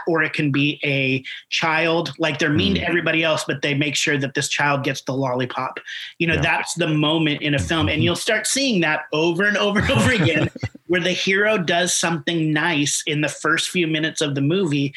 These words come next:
Speaker 1: so that the audience is ingratiated to them.
Speaker 2: Mm.
Speaker 1: And that's formulaic. That's part
Speaker 2: Mm.
Speaker 1: of story.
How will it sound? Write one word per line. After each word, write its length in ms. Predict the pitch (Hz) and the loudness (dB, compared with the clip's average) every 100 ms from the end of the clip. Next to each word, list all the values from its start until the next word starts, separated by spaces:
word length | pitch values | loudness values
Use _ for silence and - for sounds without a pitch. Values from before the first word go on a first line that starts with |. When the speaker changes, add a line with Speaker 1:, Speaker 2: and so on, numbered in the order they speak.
| - - - | -10 -8 -4
Speaker 1:
so 220 | 196 180 | 0 0
that 180 | 165 170 | 0 -2
the 100 | 165 | 0
audience 520 | 143 151 160 147 147 | 2 2 2 0 0
is 120 | 135 | 0
ingratiated 760 | 139 131 131 135 135 127 123 120 | 0 0 -2 0 0 0 -2 -4
to 180 | - 131 | -2 -2
them. 300 | 120 113 120 - - | -2 -4 -8 -10 -6
Speaker 2:
Mm. 140 | 95 - | -4 -2
Speaker 1:
And 180 | 139 131 | -2 -2
that's 220 | 113 - | -4 -6
formulaic. 500 | 147 156 170 202 - - | -2 0 0 0 -2 -6
That's 180 | 135 - | -6 -2
part 180 | 139 | -2
Speaker 2:
Mm. 40 | 139 | -2
Speaker 1:
of 60 | |
story. 420 | 139 - 170 123 | -4 -4 -4 -4